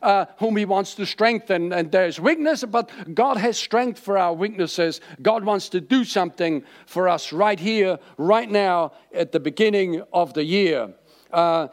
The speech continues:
"Those who wait upon the Lord, they shall renew their strength." There is a, a renewing of, of vigor and of strength going on. He says, "They shall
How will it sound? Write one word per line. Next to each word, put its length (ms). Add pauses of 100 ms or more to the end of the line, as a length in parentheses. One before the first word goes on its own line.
(280)
"Those 460
who 200
wait 300
upon 320
the 100
Lord, 360
they 140
shall 420 (180)
renew 560
their 200
strength." 720 (320)
There 180
is 140
a, 240 (160)
a 120
renewing 680
of, 220 (200)
of 220
vigor 580 (200)
and 200
of 120
strength 720
going 340
on. 300
He 120
says, 280
"They 180
shall 300